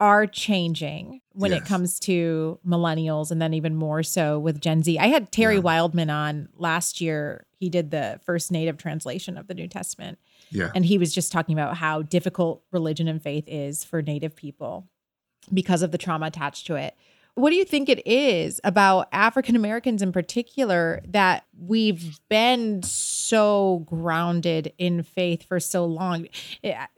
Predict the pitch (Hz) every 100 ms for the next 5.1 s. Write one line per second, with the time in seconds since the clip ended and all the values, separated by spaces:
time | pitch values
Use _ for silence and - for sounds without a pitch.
0 | _ - 320 320 330 226 226 226 233 190
1 | 202 220 185 160 185 208 185 208 185 -
2 | 190 190 214 311 349 - - - - 139
3 | 143 - 135 226 160 92 85 104 208 151
4 | 104 90 - 85 80 - - 220 208 208